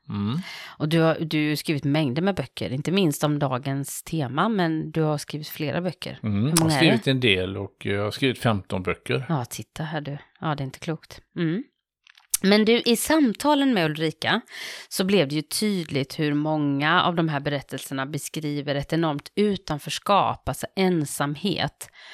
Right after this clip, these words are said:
Speaker 2: Och, eh, vi talade ju även i de här reflektionerna kring berättelserna om den rädsla
Speaker 1: Mm.
Speaker 2: som många har känt för helvetet
Speaker 1: Mm.
Speaker 2: och att dömas till evig förbannelse och evig
Speaker 1: Mm.
Speaker 2: smärta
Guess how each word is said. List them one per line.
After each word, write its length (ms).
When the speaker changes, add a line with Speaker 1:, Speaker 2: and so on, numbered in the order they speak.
Speaker 2:
Och, 460
eh, 280
vi 680
talade 420
ju 60
även 540
i 80
de 220
här 360
reflektionerna 960
kring 440
berättelserna 760
om 380
den 240
rädsla 680
Speaker 1:
Mm. 40
Speaker 2:
som 160
många 220
har 40
känt 300
för 240
helvetet 960
Speaker 1:
Mm. 280
Speaker 2:
och 200
att 120
dömas 600
till 360
evig 300
förbannelse 1000
och 240
evig 440
Speaker 1:
Mm. 100
Speaker 2:
smärta 460